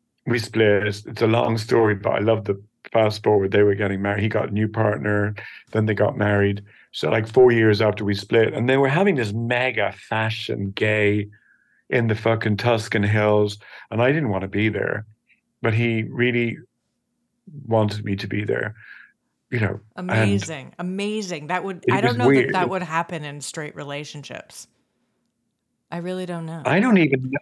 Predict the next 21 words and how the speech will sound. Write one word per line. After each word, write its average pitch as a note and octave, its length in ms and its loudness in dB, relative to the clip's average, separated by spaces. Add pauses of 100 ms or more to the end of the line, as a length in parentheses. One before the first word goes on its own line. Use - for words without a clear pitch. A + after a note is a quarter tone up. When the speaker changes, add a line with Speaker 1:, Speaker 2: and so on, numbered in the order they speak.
Speaker 1:
I D3+ 180 2
don't F3 240 4
think D3 160 4
it C3+ 100 4
should B2+ 200 4
have, B2 180 4
I C3 120 4
really C3+ 400 4
didn't A2+ 280 -2
wanna A#2 220 0
be B2+ 200 -6
there. B2 300 -2 (380)
And B2+ 180 0
so C3 240 6
I B2 120 4
was B2+ 140 0
trying C#3 180 0
to C#3+ 60 0
even, B2 280 -4
I - 160 -4
mean, A#2+ 140 0